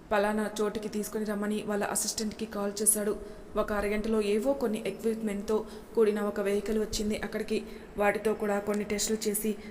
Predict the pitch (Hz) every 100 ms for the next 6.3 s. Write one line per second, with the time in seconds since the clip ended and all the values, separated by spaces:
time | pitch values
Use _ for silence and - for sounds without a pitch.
0 | - 285 302 330 294 214 202 214 190 -
1 | 196 208 214 196 - 220 214 202 202 -
2 | - - - 208 202 214 214 208 190 220
3 | - 185 - 214 202 202 208 220 214 -
4 | 214 208 208 208 - - - - 202 262
5 | 311 330 - 202 190 190 202 202 214 214
6 | 208 208